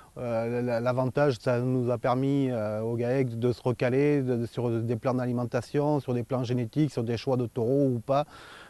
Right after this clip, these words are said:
Voilà, euh, je veux dire, on n'est pas des, on n'est pas né éleveur salaire. Si on n'avait pas eu le service Bovin Croissance, ça aurait été très, très compliqué, quoi. Euh, sur les plans alimentation, sur les rations hivernales, sur des choix économiques, sur le, le bienfait, de, le, sur le, le, l'œil extérieur pour voir les, les animaux,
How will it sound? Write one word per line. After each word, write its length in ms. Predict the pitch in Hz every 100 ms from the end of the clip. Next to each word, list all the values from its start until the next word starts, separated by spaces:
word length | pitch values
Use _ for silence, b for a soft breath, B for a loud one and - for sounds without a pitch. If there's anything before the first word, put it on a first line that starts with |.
| B
Voilà, 360 | 123 151 147 107
euh, 320 | 101 101 98
je 40 |
veux 80 | 113
dire, 180 | 131 123
on 120 | 117
n'est 100 | 120
pas 160 | 127 123
des, 240 | 117 120
on 100 | 113
n'est 100 | 131
pas 160 | - 143
né 140 | 147
éleveur 300 | 147 127 135
salaire. 520 | - 131 165 160 131 120
Si 120 | 135
on 60 | 131
n'avait 160 | 139
pas 100 | 143
eu 40 | 151
le 60 |
service 220 | 123 131 127
Bovin 260 | 127 123
Croissance, 440 | 113 110 - 160 -
ça 100 | 113
aurait 140 | 117
été 160 | 127 123
très, 160 | 143
très 180 | - 135
compliqué, 460 | 123 117 131 147 127
quoi. 160 | 90 B B B B B -
Euh, 460 | 113 107 107 110 104
sur 160 | 127
les 80 | 123
plans 140 | 131
alimentation, 720 | 123 120 123 113 117 - 147 143
sur 160 | -
les 80 | 123
rations 320 | 110 120 139
hivernales, 600 | 127 123 120 135 143 139
sur 160 | 127 127
des 120 | 117
choix 240 | - 127 123
économiques, 580 | 127 120 123 147 143
sur 220 | - 127 120
le, 220 | 110 110 B B B
le 140 | 123 113
bienfait, 480 | 113 123 107 127 120
de, 220 | 110 107
le, 220 | 110 110
sur 200 | 104 123
le, 140 | 117 110
le, 240 | 110 135
l'œil 260 | 131 143 139
extérieur 600 | 127 - 131 135 147 123
pour 160 | 123
voir 260 | 120 131 120
les, 160 | 120 113
les 220 | 120 120
animaux, 680 | 123 127 131 127 123 110